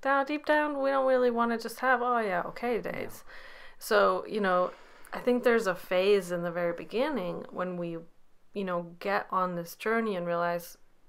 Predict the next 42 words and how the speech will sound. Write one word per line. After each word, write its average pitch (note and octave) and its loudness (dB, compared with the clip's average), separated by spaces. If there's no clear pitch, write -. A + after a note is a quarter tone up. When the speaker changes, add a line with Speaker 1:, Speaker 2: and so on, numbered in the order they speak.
Speaker 1:
something's A#3 -2
not F3+ 0
right, F#3+ -6
something's F#3+ -4
not F3+ -4
working, G#3 -6
where F3+ 0
we F3 0
have F3+ -2
to F#3+ -10
say F3 -2
yes E3 -8
to G#3 -4
a - 2
lot G#3+ 0
of A3 -6
stuff G#3 -4
that F3 -6
maybe F3+ -8
doesn't E3 -10
make D#3+ -12
sense D#3 -14
in G#3 -4
the G#3 -4
moment. G#3+ -6
Speaker 2:
Totally. B2+ -16
Speaker 1:
So, F3+ 0
you F3+ -4
know, E3 -2
like, E3 -6
when D#3+ -6
a E3 -10
teacher G3+ -8
you F3+ -8
find, F#3 0
you A3+ 0
find A#3+ 8
somebody G#3+ 4
that F#3 -2
feels F#3 -2
helpful G3 -4
to - -14